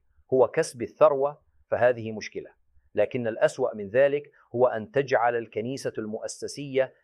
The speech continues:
من كسب الثروة ليس فقط مسعى مقدساً مفترضاً، بل أيضًا كبطاقة تقييم لتحديد الصحة الروحية لجسد الكنيسة المحلية والفرد المؤمن. في الواقع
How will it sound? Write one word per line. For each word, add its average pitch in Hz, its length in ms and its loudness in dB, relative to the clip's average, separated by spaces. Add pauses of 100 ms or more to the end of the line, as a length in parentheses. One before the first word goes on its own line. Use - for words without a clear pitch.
من 107 180 -6
كسب 147 340 -6
الثروة 90 540 -4 (200)
ليس 101 260 -6
فقط 117 360 -4
مسعى 101 380 -4
مقدساً 113 680 -2
مفترضاً، 107 760 -4 (400)
بل 92 220 -4
أيضًا 120 340 0
كبطاقة 113 680 -2
تقييم 113 800 -6
لتحديد 98 560 -10
الصحة - 640 -6
الروحية 95 600 -12 (240)
لجسد 104 440 -4
الكنيسة 104 560 -10
المحلية 101 680 -8 (160)
والفرد 98 520 -4
المؤمن. 90 580 -10 (920)
في 101 100 -10
الواقع 139 580 4